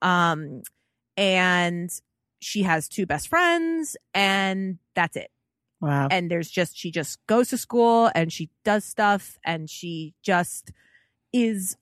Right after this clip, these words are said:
Speaker 1: a girl. And I just identified with them so much. And, like, and they were, you know, she would do these, like, you know, what we would consider now, like, sort of teen issue books. Like, at some point, literally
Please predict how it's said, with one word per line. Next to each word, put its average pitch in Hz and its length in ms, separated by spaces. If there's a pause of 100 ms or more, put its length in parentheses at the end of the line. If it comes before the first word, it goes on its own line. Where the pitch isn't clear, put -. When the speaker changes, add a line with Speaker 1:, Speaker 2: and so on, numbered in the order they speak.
(120)
Speaker 1:
a 190 100
girl. - 580 (400)
And 190 480 (120)
I 190 260
just - 580 (120)
identified 180 580
with 165 120
them 165 340
so 226 880
much. 165 540 (100)
And, 196 160
like, 185 240
and 226 160
they 240 120
were, 233 440 (680)
you 247 120
know, 233 100
she 254 200
would 226 180
do 294 380
these, 226 240
like, 185 240 (520)
you 226 120
know, 180 220
what 175 140
we 196 120
would 214 100
consider 202 320
now, 185 200
like, 180 120
sort 175 180
of - 60
teen 202 400
issue 202 480
books. 156 420
Like, 240 200
at 277 120
some 349 280
point, 247 280
literally 196 400